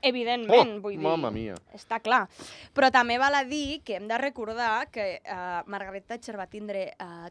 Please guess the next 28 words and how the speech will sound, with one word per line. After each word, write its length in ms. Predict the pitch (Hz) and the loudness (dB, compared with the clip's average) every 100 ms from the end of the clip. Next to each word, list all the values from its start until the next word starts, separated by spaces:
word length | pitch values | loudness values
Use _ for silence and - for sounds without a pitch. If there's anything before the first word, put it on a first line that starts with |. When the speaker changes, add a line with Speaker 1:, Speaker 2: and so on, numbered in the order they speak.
| - | -8
Speaker 1:
tot 180 | 208 208 | -8 -6
el 180 | 220 220 | -8 -8
suport, 680 | - 226 - - 208 - 190 | -12 -12 -14 -8 -6 -6 -8
va, 80 | - | -10
bueno, 260 | 185 190 220 | -8 -6 -6
evidentment 540 | 190 185 180 185 190 | -6 -6 -6 -2 0
el 120 | 196 | 0
seu 200 | - 202 | 0 -2
marit 420 | 190 190 202 214 - - - - | 0 0 0 -2 -8 -20 -20 -14
la 180 | - 208 | 0 2
va 100 | 202 | 4
recolzar 640 | 214 208 196 190 202 190 - - | 0 -2 -4 -4 -2 -2 -6 -12
moltíssim, 920 | 202 202 269 370 294 302 - 233 247 427 _ - - _ - | -8 0 4 4 2 -2 -2 -2 -4 -6 _ -20 -20 _ -12
estem 280 | 208 240 220 | -8 -6 -2
parlant 300 | 233 240 233 | 0 2 2
del 120 | 190 | -2
Partit 260 | 185 180 190 | -4 -12 -8
Conservador 560 | 220 226 226 220 214 233 | -6 -4 0 2 4 4
i 60 | |
estem 300 | 277 262 220 | 2 0 -6
parlant, 340 | 196 202 190 208 | -4 -2 -2 -2
doncs, 200 | 240 233 | -4 -6
que 200 | - 202 | -4 -4
durant 320 | 180 185 180 190 | -2 -4 -6 -8
tota 200 | 185 190 | -6 -4
la 100 | 202 | -2
campanya 380 | 202 208 214 202 | -4 -4 -4 -4
electoral 680 | 196 - 196 185 185 214 | -6 -6 -4 0 0 0